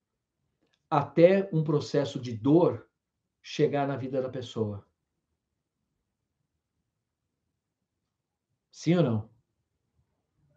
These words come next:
Aí vem um processo de dor, a pessoa sente a, a, aquele baque,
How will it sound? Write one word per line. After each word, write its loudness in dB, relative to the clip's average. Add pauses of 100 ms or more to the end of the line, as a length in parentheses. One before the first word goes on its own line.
(400)
Aí 2
vem 6
um 4
processo 2
de -2
dor, 6 (600)
a -2
pessoa 4
sente 8
a, 8
a, 0 (120)
aquele 2
baque, 4